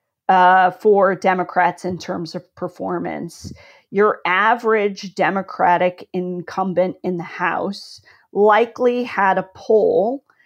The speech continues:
um, that was their benchmark poll that had them, the incumbent, probably twenty points ahead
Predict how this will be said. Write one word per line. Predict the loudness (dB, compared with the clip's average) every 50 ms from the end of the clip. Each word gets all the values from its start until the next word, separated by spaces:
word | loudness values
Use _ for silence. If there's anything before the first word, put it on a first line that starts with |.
| _ _ _ _ _ -4
um, | 0 2 4 4 4 4 4
that | 2 2
was | 2 -2 -4
their | -2 -2 -2 -2 0
benchmark | 0 0 0 0 0 -4 -8 -4 -2 -2 -2 -2 -6 _
poll | -6 -2 0 0 2 2 0 0 0 0
that | 0 2 2 0 -2 -4 -6 _ _ _ _ -20
had | -12 -2 0 2 4 4 4 4 2 -2 -8 -12
them, | -6 -4 -2 -2 -2 -2 -4 -4
the | -4 -4 -4
incumbent, | -4 -6 -8 -10 -8 -8 -6 -6 -6 -6 -8 -8 -6 -6 -8 -8 -10 -14 _ _ _ _ _ _ _ _ _ _ _ _ _ _
probably | 0 2 2 4 2 2 2 2 0 0
twenty | -2 -8 -10 -6 -4 -4 -2 -4 -6
points | -8 -6 -8 -6 -6 -6 -6 -6
ahead | -8 -6 -6 -8 -8 -10 -12